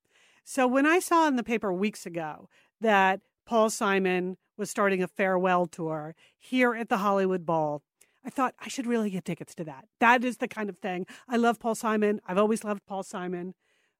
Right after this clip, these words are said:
But did I, sisters? No, I did not. Because you think, you know, one thing is another. How are you gonna rally people? So then last week, I guess it was either Tuesday or Thursday, whatever. The first part, he was doing three performances with nights in between.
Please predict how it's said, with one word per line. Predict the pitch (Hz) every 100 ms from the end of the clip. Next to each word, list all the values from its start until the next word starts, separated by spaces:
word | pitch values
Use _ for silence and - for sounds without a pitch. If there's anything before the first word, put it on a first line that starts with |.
| _ -
But | 269
did | 320 311
I, | 320 311
sisters? | - 320 - 311 294 - _ -
No, | 247 247
I | 214 196
did | 196
not. | 165 131 _ _
Because | 269 - 262 208
you | 233
think, | 254 247 - -
you | 285
know, | 269 240
one | 247 254
thing | 240
is | 226 208
another. | 311 302 285 277 247 190
How | 220
are | 233
you | 226
gonna | 220 214
rally | 240 285 285 262
people? | 254 233 254 254 233 _ _
So | - 262
then | 247 254
last | 220 254 339 -
week, | 185 175 180 - _ _
I | 220
guess | 233 285 233
it |
was | 208 214
either | 190 175
Tuesday | 160 277 294 240 269 262 220
or | 156
Thursday, | - 269 247 247
whatever. | 214 233 190 156 - - 233
The |
first | - - 302 - -
part, | 247
he | 180
was | 220 220
doing | 214 196
three | - 254 294
performances | - - 202 190 180 208 185 185
with | 202 220
nights | 196 190 208
in |
between. | 185 - 190 175 156 170